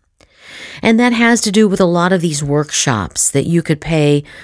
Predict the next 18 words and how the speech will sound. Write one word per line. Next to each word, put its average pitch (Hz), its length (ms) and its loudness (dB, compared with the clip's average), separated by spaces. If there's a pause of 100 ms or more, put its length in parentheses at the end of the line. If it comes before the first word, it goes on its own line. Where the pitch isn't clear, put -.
five 123 320 -2
hundred, 131 380 0
six 123 200 -4
hundred 131 260 -2
dollars. 135 520 0
They're 123 120 0
gonna 127 180 -2
give 131 180 -2
you 143 80 0
an 135 80 0
opportunity. 147 680 0
They're 151 120 2
gonna 175 140 0
make 147 320 0
your 151 120 -2
demo 151 540 0
for 156 300 0
you. 156 380 2